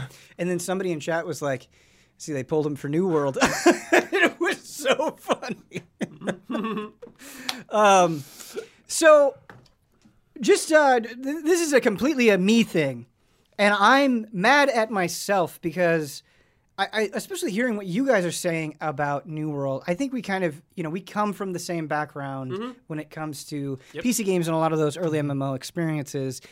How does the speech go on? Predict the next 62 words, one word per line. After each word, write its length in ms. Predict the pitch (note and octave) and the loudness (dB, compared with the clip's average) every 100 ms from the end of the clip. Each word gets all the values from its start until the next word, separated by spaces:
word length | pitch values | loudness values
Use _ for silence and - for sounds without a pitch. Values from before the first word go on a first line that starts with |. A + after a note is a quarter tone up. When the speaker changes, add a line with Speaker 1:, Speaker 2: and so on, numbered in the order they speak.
| - - | -18 -6
Speaker 2:
And 120 | E3+ | 0
a 20 | |
lot 180 | E3 G#3+ | 4 4
of 120 | F#3 | 2
what 140 | E3+ E3+ | -2 -4
you're 80 | D#3 | -6
saying 420 | - F3+ F3 D3+ | -2 0 0 -2
is 140 | C#3+ | -6
it 160 | D3 - | -10 -10
kinda 200 | - F3 | -8 -6
has 280 | C#3+ E3+ E3 | -2 -2 -2
that 160 | E3 | -4
magic 240 | D#3 D#3+ C#3+ | -4 -4 -6
to 120 | D3+ | -6
it 40 | |
in 60 | D#3+ | -2
a 20 | |
way 120 | A3 | -2
that 100 | A#3 | 0
a 40 | F#3 | 2
lot 200 | F3+ F#3+ | 2 4
of 40 | |
Speaker 1:
Yeah. 40 | F3 | 2
Speaker 2:
M 100 | F3 | 0
M 120 | D#3+ | -2
Os 160 | D3+ C#3+ | -4 -4
today 220 | E3+ G3+ | -4 -2
Speaker 1:
Yeah. 120 | F3 | 2
Speaker 2:
don't. 320 | C#4 C4 C3 - - - - - - _ _ _ _ _ G#3+ | 4 4 2 -4 -20 -20 -20 -20 -20 _ _ _ _ _ -2
But 200 | A3+ A#3 | 2 4
I 140 | A3+ | 4
feel 420 | A3 A#3 D#4 F4 | 2 -2 0 2
like 340 | C#4+ A#3+ F3+ - | 2 0 -2 -2
I 140 | G3 G#3 | 0 2
just 500 | E3 C4 D4 - F#3 | 0 -2 -4 -8 0
don't 400 | G3 A3 B3+ - | 2 4 2 -6
currently 520 | - G#3+ B3 B3 A3 | -4 -2 -2 -2 -2
have 260 | F#3+ F#3+ F#3+ | 0 0 2
any 160 | F3 | -2
space 520 | D3 - - F#4 - F3+ | -2 -6 -2 0 0 2
Speaker 1:
I 80 | |
Speaker 2:
for 180 | E3 D3 | 2 2
Speaker 1:
have 80 | D#3 | 0
Speaker 2:
it 20 | |
Speaker 1:
no 220 | E3 F#3+ F3+ | 2 4 6
Speaker 2:
in 60 | |
a 40 | E3+ | 6
way 340 | F3 E3+ E3 | 8 6 4
Speaker 1:
space. 280 | C#3+ - - | 2 -2 0
Speaker 2:
that 60 | G#3 | 4
Speaker 3:
That's 40 | G#3+ | 4
Speaker 2:
is, 100 | F3+ | 4
that 60 | - | 6
I'm 100 | A#3+ | 6
Speaker 3:
totally 160 | B3+ A#3 | 6 6
Speaker 2:
mad 160 | C4+ | 4
Speaker 3:
it. 0 | |
Speaker 2:
at 60 | A#3+ | 4
myself 400 | G3 F3+ E4+ F#4 | 0 -2 -2 -2
for 180 | G#3+ G3 | -2 0
because 320 | G#3+ A#3+ G#3+ | 2 4 4
Speaker 1:
Same. 160 | A#2+ | 0